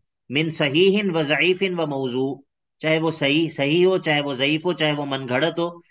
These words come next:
वो बस नकल कर देते हैं। वल वाहिदी साहिबुहु, अब दूसरे बंदे का तज़किरा, जो वाहिदी हैं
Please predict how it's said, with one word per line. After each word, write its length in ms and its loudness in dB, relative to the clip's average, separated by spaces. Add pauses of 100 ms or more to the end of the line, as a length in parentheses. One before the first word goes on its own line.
(160)
वो 120 2
बस 180 0
नकल 240 0
कर 140 -2
देते 280 -6
हैं। 100 -18 (440)
वल 240 4
वाहिदी 680 2
साहिबुहु, 680 -2 (200)
अब 100 -6
दूसरे 320 2
बंदे 260 2
का 100 0
तज़किरा, 420 -6 (420)
जो 140 2
वाहिदी 520 0
हैं 360 2